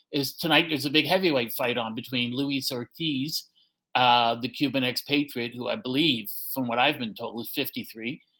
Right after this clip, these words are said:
And he's, he's fighting former world champion Andy Ruiz, who I think will knock him out. But that's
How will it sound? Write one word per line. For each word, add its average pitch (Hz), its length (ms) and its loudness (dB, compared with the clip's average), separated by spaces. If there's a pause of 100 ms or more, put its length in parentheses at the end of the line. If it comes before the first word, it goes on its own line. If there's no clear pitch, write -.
(220)
And 131 120 0
he's, 151 240 4
he's 143 260 -2
fighting 143 400 4
former 139 280 0
world 131 220 -2
champion 131 400 0
Andy 127 340 2
Ruiz, 127 560 -4
who 117 120 -4
I 107 100 0
think 113 280 -6
will 110 120 -12
knock 107 280 -8
him 113 120 -6
out. 107 260 -4
But 170 200 10 (680)
that's - 560 6